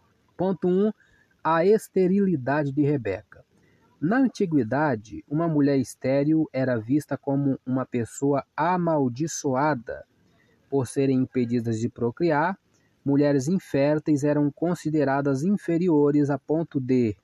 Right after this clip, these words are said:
num casamento, os maridos terem o direito de repudiá-las. No caso de Isaac,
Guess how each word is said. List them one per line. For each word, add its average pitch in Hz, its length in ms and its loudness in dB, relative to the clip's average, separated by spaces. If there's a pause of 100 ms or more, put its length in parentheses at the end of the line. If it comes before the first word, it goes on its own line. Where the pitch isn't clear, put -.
num 170 300 0
casamento, 139 880 -2 (320)
os 131 100 -2
maridos 147 460 0
terem 147 300 2
o 151 100 2
direito 143 420 0
de 139 200 0
repudiá-las. 170 1200 -2 (560)
No 208 160 0
caso 165 400 0
de 143 120 0
Isaac, 165 640 0